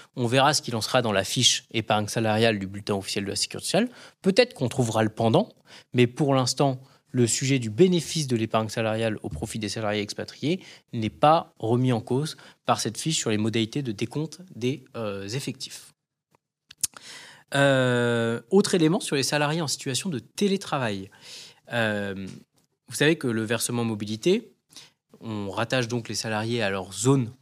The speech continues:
à leur établissement, à leur rup, registre unique du personnel,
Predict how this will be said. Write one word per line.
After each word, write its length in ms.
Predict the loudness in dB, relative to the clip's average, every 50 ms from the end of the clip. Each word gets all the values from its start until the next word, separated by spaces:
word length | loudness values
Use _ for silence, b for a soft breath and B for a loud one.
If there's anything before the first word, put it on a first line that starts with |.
| _ -14
à 80 | -10 -8
leur 180 | -8 -6 -8 -8
établissement, 640 | -8 -8 -8 -6 -4 -4 -2 -2 -4 -4 -6 -10 _ -20
à 60 | -16
leur 240 | -14 -12 -4 0 2
rup, 220 | 2 2 0 -4 -20 _ _ _
registre 340 | -10 -8 -6 -6 -8 -8 -8
unique 140 | -10 -10 -12
du 80 | -12
personnel, 480 | -12 -12 -12 -10 -6 -4 -4 -4 -4